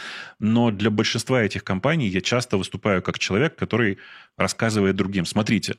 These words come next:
можно признавать ошибки". Генеральный директор может выйти и сказать: "Ребят, я ошибся". Ничего плохого в этом нет.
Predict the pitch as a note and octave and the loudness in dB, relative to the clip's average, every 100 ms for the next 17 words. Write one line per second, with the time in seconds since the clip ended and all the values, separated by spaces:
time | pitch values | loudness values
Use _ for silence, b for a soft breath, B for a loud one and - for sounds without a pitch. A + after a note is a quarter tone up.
0 | _ F#2 F#2+ A#2 C3+ C3+ A2+ F#2+ F#2 G2 | _ 0 2 4 2 0 -2 -2 0 0
1 | - - - _ - _ _ _ _ b | -2 -8 -10 _ -20 _ _ _ _ b
2 | b b b - G2+ A2 B2+ C#3 A2 G2 | b b b -8 0 4 4 4 4 4
3 | B2+ B2+ G2 F#2+ C3 A#2+ - - C#3 - | 2 0 0 4 4 2 0 2 2 2
4 | E2+ - F#2 E3+ F#2+ F2 C#3 - F#2+ - | -4 0 2 2 0 0 0 -2 -4 -4
5 | - - _ _ _ _ _ _ - A2 | -8 -12 _ _ _ _ _ _ -2 0
6 | C3 C#3+ C#3 C#3 A2+ A2+ G#2 F#2 F2+ F2 | 2 2 2 2 0 2 2 2 0 -4
7 | - - | -8 -10